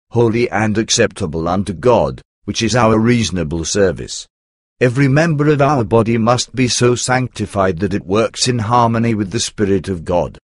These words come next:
Our very eyes must be sanctified. God hates the winking of the eye.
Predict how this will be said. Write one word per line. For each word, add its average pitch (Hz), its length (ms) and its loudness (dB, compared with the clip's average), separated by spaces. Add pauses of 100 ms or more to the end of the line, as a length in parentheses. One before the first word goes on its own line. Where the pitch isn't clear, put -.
(400)
Our 110 200 4
very 110 320 2
eyes 110 380 2
must 120 360 -2
be 120 120 -2
sanctified. 98 960 -4 (560)
God 107 240 0
hates - 320 -2
the 127 160 0
winking 123 400 0
of 104 160 0
the 104 140 0
eye. 65 260 -4